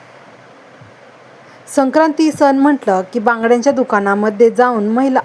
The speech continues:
आवर्जून बांगड्या भरतात. त्याही काचेच्या आणि शक्यतो संक्रांती सण म्हटलं की हिरव्या रंगाच्या काचेच्या बांगड्या घालण्याचा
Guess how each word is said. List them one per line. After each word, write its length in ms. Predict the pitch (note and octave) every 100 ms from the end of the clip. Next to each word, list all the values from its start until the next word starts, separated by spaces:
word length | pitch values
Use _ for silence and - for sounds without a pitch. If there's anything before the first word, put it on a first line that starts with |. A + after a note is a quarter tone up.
| -
आवर्जून 760 | A3 A#3+ C4+ A3 C4+ D4 D4
बांगड्या 480 | C4 A3+ G3+ G#3 A3
भरतात. 400 | A3 A#3 - E3 - - - - - - - - _ _ - _ - - - - - - C4+
त्याही 340 | C#4+ D#4 B3
काचेच्या 580 | - G#3 - A#3+ A3+ C4+
आणि 240 | A#3 G#3
शक्यतो 460 | G#3+ B3+ B3+ D4 A#3
संक्रांती 580 | A#3 G#3+ G#3 A3+ A3 B3+
सण 200 | - C4+
म्हटलं 340 | C#4 C#4+ F#3+
की 200 | F3+ G#3
हिरव्या 320 | A3+ A3+ A#3+
रंगाच्या 400 | B3+ A#3 G#3+ G#3+
काचेच्या 420 | A3+ G#3+ G3+ F#3 G#3+
बांगड्या 420 | A3+ A#3 F#3+ F#3+
घालण्याचा 520 | G#3 G#3 G3 F#3+ G#3+